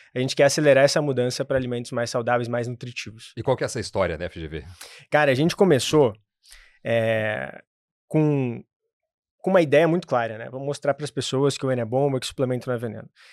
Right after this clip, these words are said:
Speaker 1: E quando a gente começou a fazer isso, a gente resolveu que a gente não ia tirar as ideias da nossa cabeça só, a gente não ia ser aquele empreendedor de,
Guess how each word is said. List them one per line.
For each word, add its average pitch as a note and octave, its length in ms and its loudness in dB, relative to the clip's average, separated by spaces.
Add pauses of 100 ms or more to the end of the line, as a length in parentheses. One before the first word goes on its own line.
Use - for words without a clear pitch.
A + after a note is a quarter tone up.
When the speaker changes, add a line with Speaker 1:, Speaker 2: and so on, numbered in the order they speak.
(140)
Speaker 1:
E C3 60 -8
quando G#3+ 160 6
a A#3+ 40 4
gente A3+ 200 0
começou E3+ 380 2
a - 20 2
fazer C3+ 360 -2
isso, C3+ 160 -8
a A#2 40 -8
gente D3 680 -6
resolveu D3 600 0
que D#3+ 100 -2
a C3+ 40 0
gente E3 280 -4
não F#3 240 0
ia F3+ 160 2
tirar E3+ 380 2
as E3 100 -2
ideias D3+ 400 4
da D3+ 100 -2
nossa D3+ 320 -2
cabeça D3+ 520 -2
só, A#2 300 0
a - 340 -8
gente C#3 180 -4
não D3 80 0
ia D#3+ 80 2
ser D#3 140 -4
aquele D3+ 240 -4
empreendedor C#3+ 720 0
de, B2+ 420 0